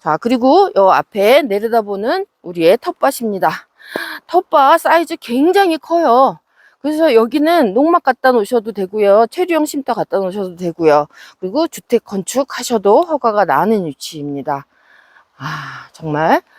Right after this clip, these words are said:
어, 땅 면적이 제법 커요. 그리고 주택의 역공간입니다. 여기 이제 대략 경기가 이쯤이라고 보시면 돼요. 여기 대추나무 심은 곳, 이게 대추나무거든요. 요게 이제 자라면 자-, 자연적으로 경계를 이렇게 만들어 줄 거고요.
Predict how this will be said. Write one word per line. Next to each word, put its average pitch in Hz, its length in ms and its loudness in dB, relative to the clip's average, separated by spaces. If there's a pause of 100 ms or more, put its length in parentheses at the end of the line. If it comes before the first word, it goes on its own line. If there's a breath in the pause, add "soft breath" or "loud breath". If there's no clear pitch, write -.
(160 soft breath)
어, 190 380 -4 (240)
땅 320 220 2
면적이 254 480 2
제법 240 400 -2
커요. 185 360 -2 (400 soft breath)
그리고 208 260 -4
주택의 233 420 -2
역공간입니다. 170 1120 0
여기 175 500 -2 (320 loud breath)
이제 269 140 -2
대략 277 380 2
경기가 262 460 0
이쯤이라고 269 640 -2
보시면 208 420 -6
돼요. 175 360 0
여기 170 480 0 (140 soft breath)
대추나무 190 560 -2
심은 247 380 -2
곳, 151 160 0 (680)
이게 170 160 -6
대추나무거든요. 202 1000 -2 (340)
요게 220 240 0
이제 214 180 -2
자라면 233 800 0
자-, 190 180 -10
자연적으로 240 680 2
경계를 220 420 -2
이렇게 214 220 -4
만들어 190 360 -2
줄 190 160 -8
거고요. 226 580 2